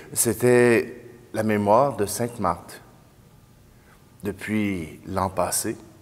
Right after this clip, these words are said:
la mémoire se nomme Sainte Marthe,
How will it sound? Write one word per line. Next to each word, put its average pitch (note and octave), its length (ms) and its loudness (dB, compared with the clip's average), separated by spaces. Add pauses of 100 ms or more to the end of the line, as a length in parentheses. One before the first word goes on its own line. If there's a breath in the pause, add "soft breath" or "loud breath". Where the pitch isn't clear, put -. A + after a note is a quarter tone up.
(1040)
la G#2+ 140 0
mémoire G#2+ 760 2 (120)
se - 200 -4
nomme G2 440 2 (340 loud breath)
Sainte - 360 -2
Marthe, A#2 340 -2